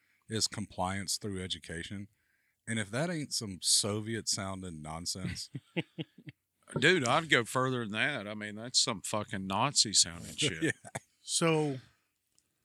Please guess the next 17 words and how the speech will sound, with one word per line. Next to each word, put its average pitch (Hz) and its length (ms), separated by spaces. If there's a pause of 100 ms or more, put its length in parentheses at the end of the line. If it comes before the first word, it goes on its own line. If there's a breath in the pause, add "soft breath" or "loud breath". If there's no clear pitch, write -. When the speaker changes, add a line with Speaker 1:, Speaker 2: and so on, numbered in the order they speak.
(640)
Speaker 2:
after 180 400
I, 147 120 (280)
this 180 220
was 165 180
a 131 360 (160)
two 170 300
or 151 100
three 139 400
day 120 680 (580)
argument 127 580
where 120 160
somebody 151 680
came 131 260
in 127 180
and 117 140
defended 120 400
him. 120 100